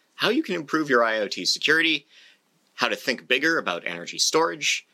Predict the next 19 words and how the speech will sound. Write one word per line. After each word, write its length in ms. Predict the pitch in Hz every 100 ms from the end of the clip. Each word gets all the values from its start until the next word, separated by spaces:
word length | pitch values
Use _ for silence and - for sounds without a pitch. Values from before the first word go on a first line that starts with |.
| _
Better 300 | 98 110 101
patient 400 | - 95 85 80
care 200 | 143 135
through 220 | - 98
L 100 | 85
E 80 | 85
Ds. 500 | 123 131 131 120 - _ - _
Why 320 | - 196 254
don't 260 | 233 233 185
we 140 | 196
just 380 | 160 185 - - _ _
fix 920 | - - - - - - - - - - -
light 300 | 101 92 -
pollution? 640 | 85 85 80 - - - _ _ _ - _
Uh, 280 | 87 87 90 -
a 100 | 104
case 280 | - 165 175
study 380 | - 85 98 -
of 260 | - 82 78